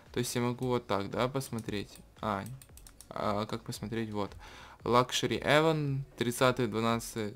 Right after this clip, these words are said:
две тысячи семнадцатый, уже почти три года. Драйвинг лицензия, категория Б. А, почему я именно Luxury? Потому что здесь был такой вот когда-то клан. О, кстати, здесь такой таб интересный.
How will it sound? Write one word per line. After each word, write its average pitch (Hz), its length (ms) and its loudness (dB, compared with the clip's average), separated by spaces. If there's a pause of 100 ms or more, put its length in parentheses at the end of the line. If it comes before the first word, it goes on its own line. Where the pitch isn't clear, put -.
две 110 100 -4
тысячи - 280 -6
семнадцатый, 110 600 -2
уже 110 220 -4
почти - 260 -8
три 127 220 0
года. 117 460 2 (540)
Драйвинг 117 480 6
лицензия, 127 480 2
категория 113 600 2
Б. 113 440 6 (120)
А, 117 400 8
почему 147 340 2
я 160 160 6
именно 147 460 4
Luxury? 127 800 4
Потому 139 360 0
что 135 280 2
здесь 131 260 0
был 127 200 4
такой 131 320 0
вот 123 120 -2
когда-то 117 400 2
клан. 131 500 4
О, 104 120 -4
кстати, - 420 -8
здесь 107 160 -10
такой - 300 -6
таб 123 280 2
интересный. 117 680 0